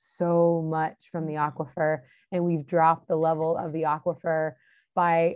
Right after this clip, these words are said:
a hundred feet in some places, and in some places as deep as a hundred and twenty-five feet from what the original levels were. So, you know, when you don't have that much water in the system anymore,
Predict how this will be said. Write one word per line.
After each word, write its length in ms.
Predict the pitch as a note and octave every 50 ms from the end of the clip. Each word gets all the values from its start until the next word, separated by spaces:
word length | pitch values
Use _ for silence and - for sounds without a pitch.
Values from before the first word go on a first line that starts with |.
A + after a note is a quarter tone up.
| - _ -
a 60 | F#3+
hundred 420 | E3+ F3 A3 A#3+ A#3 A3+ G#3+ F3+ -
feet 320 | - - F#3+ F#3 G3 -
in 160 | - E3+ E3 -
some 180 | F3 E3 E3+ E3
places, 520 | - - E3 E3+ E3 - F3 E3 E3 E3+ -
and 80 | F3+
in 120 | E3+ F3 F3
some 220 | - G3 F#3+ G3
places 380 | F#3 - F#3+ F#3 F3+ F#3+ F#3 -
as 200 | - F#3 E3 D#3+
deep 220 | D#3 G3 F#3 F3+ F#3
as 80 | F3+ F3
a 80 | F#3
hundred 320 | E3 F3 F#3+ F#3 F#3 F3+ E3
and 100 | E3+ -
twenty-five 640 | - - G3 G3 F#3+ F#3+ F3+ F3+ - D#3+ D#3 D3+ C3 _
feet 340 | - E3+ D#3+ E3+ - - _ _ _ _ _ _ _
from 220 | - G3 F3+ F3
what 240 | F3 F3+ F3+ F3 F3 -
the 120 | - F3 E3
original 540 | D#3+ D#3 D3+ F3 E3+ D#3+ E3+ E3 D#3+ D#3 D3+
levels 360 | D3+ D3+ D3 D3+ D#3 C#3+ D3+
were. 400 | D#3 D#3+ D#3+ D#3+ - - - G#3+ - _
So, 360 | - G3 F3+ F3 F3 E3+ - - _ _ _ _ -
you 100 | F#3 F3+
know, 140 | F3 E3+ E3+
when 160 | E3 F3 F3
you 80 | F3 D#3+
don't 200 | G3+ G3+ G#3+ G3
have 180 | G#3 G#3 F#3+ G3
that 160 | G3 F#3+ G3+
much 200 | G3 F#3 F3 -
water 280 | G3+ G3+ G3+ G3+ G3+ G3+
in 100 | G3 F#3+
the 80 | F#3+
system 360 | F3 - C#4 A#3 - A3+ G3+ F#3+
anymore, 560 | F#3 F#3 F3+ F3+ F3+ F3+ F3+ F3+ F3+ F3+